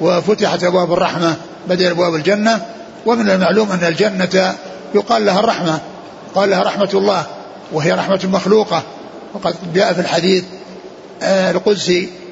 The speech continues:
قال الله عز وجل: "إن-، إنك الجنة رحمتي، إنك الجنة رحمتي أرحم بك من أشاء، وإنك، وإنك النار عذابي أعذب بك من أشاء".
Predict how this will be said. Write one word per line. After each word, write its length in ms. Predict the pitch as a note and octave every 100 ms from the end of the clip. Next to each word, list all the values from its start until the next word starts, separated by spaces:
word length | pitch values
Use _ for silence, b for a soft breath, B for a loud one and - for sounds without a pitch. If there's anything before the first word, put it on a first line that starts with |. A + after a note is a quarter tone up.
| -
قال 80 | F#3
الله 260 | F#3+ E3+ F3
عز 180 | F3
وجل: 160 | F3 F3+
"إن-، 280 | F#3 F#3 F#3
إنك 340 | F#3+ F#3+ F3
الجنة 380 | F3 E3+ G3+ F#3+
رحمتي، 560 | F#3 G3+ F3+ G3+ G3+ A#3 - - - - - - -
إنك 300 | G3+ F#3 F3+
الجنة 360 | F3 G3+ F#3+
رحمتي 400 | F#3+ D#3+ F#3 F#3
أرحم 300 | F3+ E3+ F#3
بك 160 | F3 F3+
من 160 | F3+ E3+
أشاء، 560 | E3 G#3 A3 - - - - - -
وإنك، 520 | D#3+ F3 F#3+ F3+ F#3+ F#3+
وإنك 420 | F#3+ F#3 F#3+ F3
النار 280 | F#3+ G3 F#3
عذابي 540 | D#3+ F3 F#3+ F3 F3
أعذب 300 | E3 F3+ E3+
بك 180 | E3+ E3+
من 200 | F3+ F3
أشاء". 340 | E3 F3+ E3+